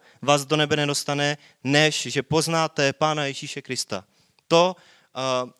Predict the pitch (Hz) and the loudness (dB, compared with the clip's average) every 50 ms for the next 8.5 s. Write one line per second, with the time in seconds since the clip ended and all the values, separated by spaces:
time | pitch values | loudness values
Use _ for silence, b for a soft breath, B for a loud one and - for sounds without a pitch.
0 | _ _ _ _ _ - 156 156 165 160 156 151 165 170 170 180 165 - - 143 | _ _ _ _ _ 0 2 4 4 4 4 4 2 2 2 2 0 -2 -4 -6
1 | - - - - - 90 92 _ _ _ _ _ _ - 156 156 160 160 156 156 | -6 -8 -10 -10 -10 -18 -18 _ _ _ _ _ _ 0 4 4 6 6 4 4
2 | 156 160 B B B - 160 156 151 160 151 131 151 165 175 175 - 185 175 175 | 2 0 B B B -2 -2 -2 0 0 0 2 4 4 4 4 2 0 0 0
3 | 170 175 175 170 - 123 127 127 143 151 156 151 165 165 160 160 160 160 156 160 | 0 -2 -6 -6 -4 -6 -4 0 0 0 0 0 -2 0 0 2 0 0 -2 -4
4 | _ b b b _ - - 120 135 - - 156 151 147 139 - - 151 139 139 | _ b b b _ -18 -12 -10 -8 -6 -4 -4 -4 -2 -2 -2 -2 -2 -2 -2
5 | 135 B B B B B - 127 127 131 127 131 127 - _ _ _ - - 123 | -4 B B B B B -8 -6 -6 -4 -4 -6 -8 -10 _ _ _ -16 -14 -12
6 | 131 123 120 123 123 _ _ _ _ _ _ _ _ - 139 151 160 156 - - | -12 -10 -12 -14 -16 _ _ _ _ _ _ _ _ -6 -2 -2 0 0 0 -2
7 | 160 147 151 160 156 151 151 151 160 170 175 170 175 170 170 160 - - 160 151 | -2 -2 -2 -2 0 -2 0 2 4 4 4 4 4 0 0 -2 -2 -4 -4 -4
8 | - 175 160 165 - - - 87 85 | -6 -6 -6 -4 -6 -6 -6 -8 -14